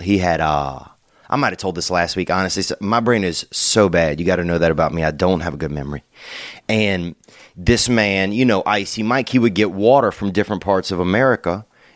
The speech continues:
and we would go, and he would freeze it. And we would go over to his, to his house and eat the ice.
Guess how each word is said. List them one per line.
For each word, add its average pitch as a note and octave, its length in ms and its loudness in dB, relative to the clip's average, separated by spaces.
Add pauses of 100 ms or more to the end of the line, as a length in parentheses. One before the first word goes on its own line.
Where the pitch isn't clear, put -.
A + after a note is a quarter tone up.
and F#2 140 0
we G2 100 4
would F2+ 160 2
go, G2+ 80 0
and G2 140 -2
he G2 140 2
would F2+ 140 0
freeze D3 440 -2
it. C#2 120 -16 (540)
And F2+ 180 0
we A#2 80 6
would G#2+ 160 4
go F#2+ 200 4
over F#2+ 180 0
to G2 60 2
his, F2+ 260 -2 (320)
to A2 160 2
his F2+ 160 2
house A#2+ 520 0 (380)
and F#2+ 200 -2
eat G#2 240 -2
the F#2+ 100 4
ice. - 540 -4